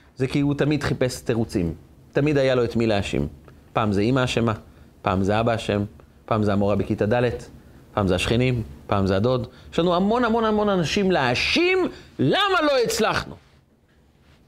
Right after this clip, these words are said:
דבר אחד הוא לא עשה, לקחת אחריות. נפלת? קום. אבל היה לו תלמיד שרצה להקים אותו חזרה, קראו לו רבי מאיר. ורבי מאיר ניגש אליו,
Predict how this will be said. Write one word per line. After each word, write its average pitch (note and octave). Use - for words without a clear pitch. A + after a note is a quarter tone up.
דבר E3+
אחד F#3
הוא F3+
לא E3+
עשה, D3
לקחת C3
אחריות. G#2+
נפלת? D3+
קום. G#3+
אבל D#3
היה F3+
לו G#3
תלמיד F3+
שרצה C3
להקים C3+
אותו A#2+
חזרה, G#2+
קראו B2
לו B2+
רבי B2+
מאיר. G#2+
ורבי F#3
מאיר A#3
ניגש G3
אליו, F#3